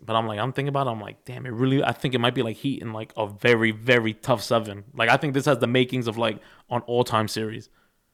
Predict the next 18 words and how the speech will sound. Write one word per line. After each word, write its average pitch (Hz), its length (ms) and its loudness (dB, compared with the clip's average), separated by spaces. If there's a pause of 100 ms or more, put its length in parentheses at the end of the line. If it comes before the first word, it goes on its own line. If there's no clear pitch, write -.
(400)
Just - 220 -4
straight, - 520 0
like, - 240 -10
defense, 147 500 2
dogs 139 340 4
going 131 280 2
at 131 180 8
it. 127 140 4
I 123 80 6
think 143 180 -2
they're 127 100 4
not 131 300 4
gonna 135 140 2
blow 139 160 6
the 135 80 2
whistle 143 280 2
that 131 140 6
fast. 131 420 4